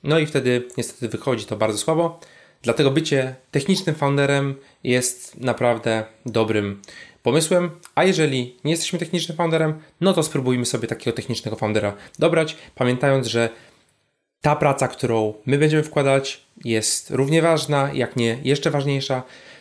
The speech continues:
niż to samo programowanie, które będzie robiła ta druga osoba. A teraz zapraszam Cię do kolejnej lekcji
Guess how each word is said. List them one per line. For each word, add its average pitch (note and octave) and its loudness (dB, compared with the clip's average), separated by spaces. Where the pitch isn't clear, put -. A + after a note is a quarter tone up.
niż A#2 0
to A#2+ -2
samo A2+ -2
programowanie, A2+ -2
które G#2 -4
będzie G#2 -2
robiła G2 -4
ta A#2 -4
druga G2+ -4
osoba. F#2+ -4
A C#3+ -2
teraz F3 4
zapraszam B2+ 0
Cię A#2 -2
do G2+ -2
kolejnej F#3 4
lekcji D3 0